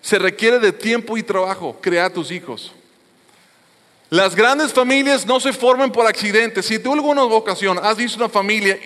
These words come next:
envidiable y tú dices, "Yo quisiera tener una familia como ellos", créeme que no se formó por accidente. Las grandes familias no se forman por accidente. Se requiere mucho trabajo, no se forman por accidente.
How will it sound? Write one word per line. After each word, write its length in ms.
envidiable 760
y 60
tú 80
dices, 220
"Yo 160
quisiera 340
tener 160
una 120
familia 440
como 280
ellos", 400
créeme 400
que 100
no 140
se 140
formó 280
por 140
accidente. 560
Las 180
grandes 260
familias 340
no 80
se 120
forman 440
por 120
accidente. 640
Se 140
requiere 240
mucho 320
trabajo, 420
no 140
se 120
forman 320
por 140
accidente. 580